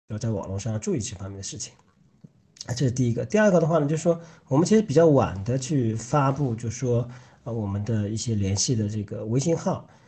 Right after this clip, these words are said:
那其实我跟杰夫有专门，呃，针对这件事情有探讨过。就是我们知道，如果我们，呃，呃，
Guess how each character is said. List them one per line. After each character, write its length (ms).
那 80
其 120
实 60
我 80
跟 100
杰 160
夫 140
有 160
专 180
门， 280
呃， 140
针 160
对 100
这 100
件 100
事 80
情 100
有 100
探 240
讨 160
过。 260
就 120
是 120
我 160
们 100
知 140
道， 280
如 200
果 160
我 60
们， 420
呃， 340
呃， 380